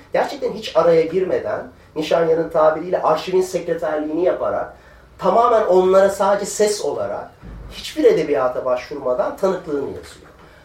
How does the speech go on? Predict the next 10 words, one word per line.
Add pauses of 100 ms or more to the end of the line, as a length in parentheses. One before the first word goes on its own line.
(100)
Ve,
e, (260)
önemli
tanıklıklar
bugün, (100)
bugün
de
önem
verilen
metinler.